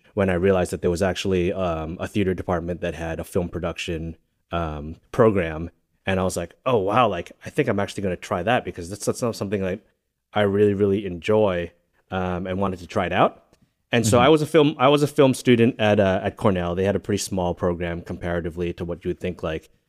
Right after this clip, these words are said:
Speaker 1: an N Y U or U C L A program would have. Um, and the one thing that I thought was really interesting about their program was that the professor was a really interesting guy, the, the, the lead professor. And he said, "Look, like, fil-, filmmaking is, is a craft. Like, to tell, to tell a story is a craft, but, like,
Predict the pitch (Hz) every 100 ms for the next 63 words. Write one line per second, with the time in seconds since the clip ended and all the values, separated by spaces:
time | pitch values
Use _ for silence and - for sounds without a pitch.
0 | _ - - 90 90 85 85 87 85 80
1 | 85 85 90 82 85 90 82 85 76 90
2 | 117 - _ _ _ _ 113 110 101 110
3 | 117 117 120 143 143 127 120 135 110 120
4 | 131 123 - 131 110 104 104 - 190 180
5 | 117 107 95 101 101 - - - 107 165
6 | 175 165 120 104 101 110 110 104 - 101
7 | 92 90 85 82 90 92 98 - 101 95
8 | - 90 85 85 87 90 104 98 131 -
9 | 101 95 _ _ _ _ _ - 170 -
10 | 151 156 147 143 110 - - 95 92 -
11 | 101 71 - - 90 - _ - - 139
12 | 156 143 - 127 175 - 147 131 131 92
13 | - - 104 82 _ 104 98 101 95